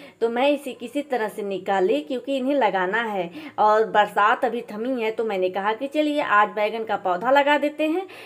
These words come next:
एक छोटी सी वीडियो बनाकर share कर देते हैं। तो इसमें छोटा सा, देखिए, फूल निकल रहा है। तो कुछ दिन में इनमें बैगन के फल लगेंगे। तो friends, ये देखिए, ये गमले की मिट्टी है,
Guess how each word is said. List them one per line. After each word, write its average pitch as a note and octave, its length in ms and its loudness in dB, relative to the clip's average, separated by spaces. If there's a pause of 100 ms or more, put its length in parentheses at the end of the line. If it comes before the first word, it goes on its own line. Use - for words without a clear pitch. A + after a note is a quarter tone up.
(120)
एक C#4+ 140 -6
छोटी D#4 240 0
सी D#4 120 -2
वीडियो G#3+ 300 0
बनाकर F#3 400 -2
share A#3+ 280 4
कर F#3 180 0
देते F3+ 280 -4
हैं। F3 120 -4
तो G#3 60 -6
इसमें A#3+ 200 -4
छोटा D4 440 -2
सा, C#4 140 -6
देखिए, A3 240 -2
फूल G3+ 300 -4
निकल F#3+ 260 -2
रहा F3+ 220 2
है। E3+ 180 -4 (440)
तो C4+ 80 2
कुछ C#4+ 200 -4
दिन D4 160 2
में D4+ 140 4
इनमें C#4 260 2
बैगन G#3+ 360 2
के C#4 120 -2
फल A3+ 260 -2
लगेंगे। F#3 520 0 (500)
तो C#4 140 10
friends, C#4 460 0
ये A3 120 -4
देखिए, G3+ 480 -6 (960)
ये G3 80 -6
गमले F#3+ 320 -4
की F#3+ 140 -8
मिट्टी F#3 320 -6
है, F#3 300 -4